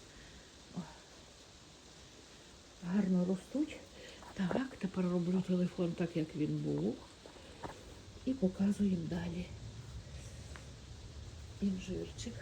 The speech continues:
з плодиками. Е, три кабачки треба вирвати, але буду вечором,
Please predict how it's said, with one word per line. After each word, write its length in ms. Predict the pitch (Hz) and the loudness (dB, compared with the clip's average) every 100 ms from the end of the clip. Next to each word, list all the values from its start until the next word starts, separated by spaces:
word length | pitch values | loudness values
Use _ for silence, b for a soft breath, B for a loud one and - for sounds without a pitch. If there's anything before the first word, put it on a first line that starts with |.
| - | -8
з 40 | - - | -8 0
плодиками. 640 | 196 156 151 180 226 220 262 - - - - - - - - - - - - | 2 2 0 0 2 2 0 -4 -2 -4 -4 -4 -4 -4 -4 -4 -4 -4 0
Е, 280 | 190 185 185 - | 2 2 0 4
три 120 | 220 | 4
кабачки 500 | 220 202 202 - 214 | 4 2 2 2 0
треба 220 | - 190 | 2 4
вирвати, 380 | 185 214 254 - | 8 8 6 6
але 160 | 202 196 | 8 10
буду 240 | 185 208 | 10 10
вечором, 520 | 196 190 - 220 220 | 10 10 8 6 8